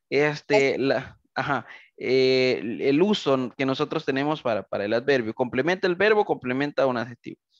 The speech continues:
Speaker 1: Un adverbio, la función de él es modificar, este, un verbo, ¿sí? Adverbio. Y este adverbio,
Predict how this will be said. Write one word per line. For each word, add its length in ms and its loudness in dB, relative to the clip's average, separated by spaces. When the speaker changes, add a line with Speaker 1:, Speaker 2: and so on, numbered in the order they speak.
Speaker 1:
Un 180 2
adverbio, 800 2
la 180 2
función 380 2
de 220 6
él 100 2
es 160 0
modificar, 920 0
este, 540 0
un 180 -4
verbo, 540 0
¿sí? 460 -6
Adverbio. 840 0
Y 420 2
este 400 2
adverbio, 880 2